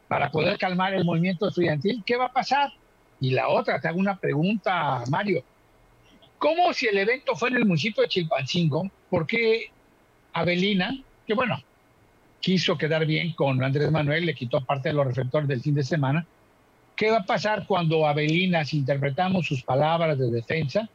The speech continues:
podríamos decir que está garantizando la posible impunidad de un mo-, del movimiento estudiantil para que actúe,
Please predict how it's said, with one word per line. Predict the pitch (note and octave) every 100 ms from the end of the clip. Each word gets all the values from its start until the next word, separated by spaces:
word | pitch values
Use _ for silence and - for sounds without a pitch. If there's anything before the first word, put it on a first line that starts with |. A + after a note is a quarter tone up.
| _ _ _ -
podríamos | D#3 F3+ F#3+ F3
decir | D3 C3+ F3+
que | D#3+
está | B2+ D#3+
garantizando | E3 D3 A2+ A#2+ - F#3 C3+ C3+ - _ _ _ _ _ _ -
la | C#3+ D3
posible | C#3+ G#3+ G#3
impunidad | F#3+ D3 C#3 C#3 F#3
de | E3
un | E3+ F#3
mo-, | G3
del | D3+ D3
movimiento | D3 D3+ F3 F3
estudiantil | E3+ D#3 C3+ F3+ F#3
para | F3 C3+
que | D3+
actúe, | C#3 - G3+ F3+ C3